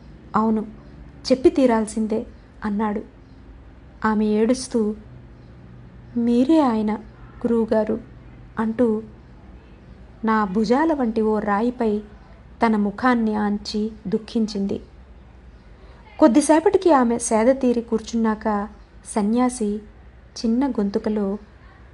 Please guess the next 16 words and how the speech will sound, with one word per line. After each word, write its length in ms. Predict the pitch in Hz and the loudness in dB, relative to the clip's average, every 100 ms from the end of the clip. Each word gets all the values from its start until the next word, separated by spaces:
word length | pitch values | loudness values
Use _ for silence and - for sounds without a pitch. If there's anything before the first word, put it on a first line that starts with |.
| - - - - - - | -20 -20 -20 -20 -20 -2
"నీవు 320 | 269 254 240 226 | 4 6 6 4
నన్ను 300 | 220 208 220 | 2 2 2
ఇక 220 | 208 214 | 2 0
చూడకూడదు, 760 | 220 220 220 247 247 214 208 - - - - - - - - - | 0 0 0 0 0 -4 -4 -10 -16 -20 -20 -20 -20 -20 -20 2
అందుకని 360 | 269 311 339 330 | 4 6 8 6
ఇవాళ 340 | 226 285 403 | 6 6 6
రాత్రికే 520 | 330 277 269 254 262 | 6 2 0 2 2
ఈ 80 | 240 | 2
ప్రదేశాన్ని 600 | 233 226 240 247 254 226 | 2 2 4 4 2 0
వదిలి 260 | 214 220 233 | 0 0 2
వెళ్ళిపోతున్నాను. 800 | 226 220 220 233 220 214 208 233 - - - - - - - - - - | 2 0 -2 -6 -2 -2 -2 -4 -10 -20 -20 -20 -20 -20 -20 -20 -20 -4
నేను 300 | 208 226 226 | 0 2 2
ఈ 240 | 220 214 214 | 2 2 2
లోకానికి 580 | 214 233 311 277 262 | 2 4 4 2 2
చెందని 420 | 254 254 220 220 214 | 0 0 0 -2 0
వ్యక్తిని, 520 | 214 226 - 220 | 0 0 -2 -4